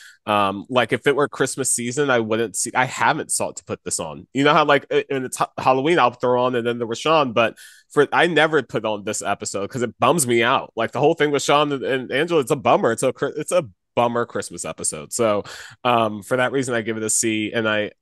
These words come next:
I, again, Eric, I'm so sorry to say this, but at, at a certain point, he's like, "Oh, why do I always come to you when I need something?" I'm like, "There's been no setup for this. There's been no, like, Eric meets God storyline to, like,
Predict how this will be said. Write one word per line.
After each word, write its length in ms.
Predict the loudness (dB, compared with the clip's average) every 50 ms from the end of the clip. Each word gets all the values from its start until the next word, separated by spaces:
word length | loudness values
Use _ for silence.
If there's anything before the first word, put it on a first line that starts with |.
| _ _ _ _ _ -4
I, 80 | -4 -4 _
again, 420 | -6 -8 -6 -6 -4 -4 -6 -6 -10 -14 _
Eric, 360 | -2 0 2 2 2 2 -2 -8 -18 -20 -20 -20 -20 _ _ _ _ _ _ _ _ _ _ _ 0
I'm 120 | 0 2
so 140 | 4 2 4
sorry 160 | 4 4 2
to 60 | 2
say 120 | 2 2 2
this, 160 | 2 2 2
but 140 | 2 4 4
at, 160 | 4 2 2
at 120 | 2 2 2
a 20 |
certain 220 | 2 0 -2 -4 -4
point, 180 | -4 -6 -4
he's 180 | -4 -4 -4 -2
like, 320 | 0 0 2 0 -2 -4 _ _ _ _ _ _ _ _
"Oh, 420 | -6 -4 -2 0 0 0 0 -2 -4
why 200 | -4 -4 -4 -2
do 100 | -2 -2
I 140 | -2 -2 -2
always 240 | -2 -4 -6 -6 -8
come 260 | -6 -6 -4 -4 -4
to 80 | -4 -4
you 120 | -4 -2
when 120 | 0 0 0
I 80 | 0
need 260 | 0 0 -2 -2 -2 0
something?" 400 | 0 0 0 2 0 0 0 0
I'm 120 | 0 0
like, 180 | -2 -2 0 2
"There's 160 | 2 0 2
been 440 | 2 2 2 2 2 -2 -4 0 2
no 340 | 4 6 6 6 6 4 2
setup 500 | 0 0 2 2 4 4 2 2 0 -4
for 120 | -6 -8 -6
this. 220 | -6 -8 -10 -4
There's 200 | -4 -4 -4 0
been 300 | 2 2 2 2 0 0
no, 260 | 2 2 4 4 4
like, 380 | 4 4 4 4 2 0 -4 -6 -2
Eric 500 | 0 2 4 4 4 4 2 2 -2 -6 -12 -8
meets 340 | -6 -4 -4 -4 -4 -6 -8 -4
God 440 | 0 4 6 6 8 6 6 4
storyline 880 | 0 -4 -6 -6 -2 0 0 2 2 0 0 0 0 0 -2 -2 -6 -8 -8
to, 80 | -4
like, 320 | -2 0 0 0 -2 -6